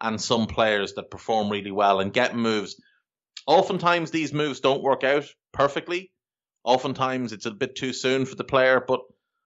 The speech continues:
I think there's gonna be a couple. One that stands out to me,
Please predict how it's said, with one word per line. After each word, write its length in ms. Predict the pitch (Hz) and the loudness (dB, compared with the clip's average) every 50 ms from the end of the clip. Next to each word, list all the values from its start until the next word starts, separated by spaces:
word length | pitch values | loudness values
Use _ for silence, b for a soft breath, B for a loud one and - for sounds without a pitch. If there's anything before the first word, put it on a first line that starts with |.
| _ _ | _ _
I 200 | - 156 165 175 | 0 2 2 2
think 260 | 165 - 170 151 135 - | 2 -2 -4 -6 -4 -4
there's 160 | 135 120 127 | -4 -4 -2
gonna 220 | - 127 120 117 | -2 -4 -4 -4
be 180 | 98 110 107 104 | -4 -4 -4 -4
a 80 | 98 | -6
couple. 520 | - - - 113 104 - 104 101 98 - - - _ _ _ _ _ _ _ _ _ _ _ _ _ _ _ _ _ | -4 0 0 0 0 0 -2 -6 -6 -6 -10 -16 _ _ _ _ _ _ _ _ _ _ _ _ _ _ _ _ _
One 240 | - 127 165 202 214 | 0 4 4 6 6
that 120 | 214 - - | 6 4 2
stands 400 | - - 190 170 170 160 131 160 | 2 2 4 4 4 2 2 2
out 220 | 147 139 123 - | 2 2 2 -2
to 100 | - 117 | -6 -10
me, 260 | 110 107 107 104 104 | -10 -10 -10 -12 -16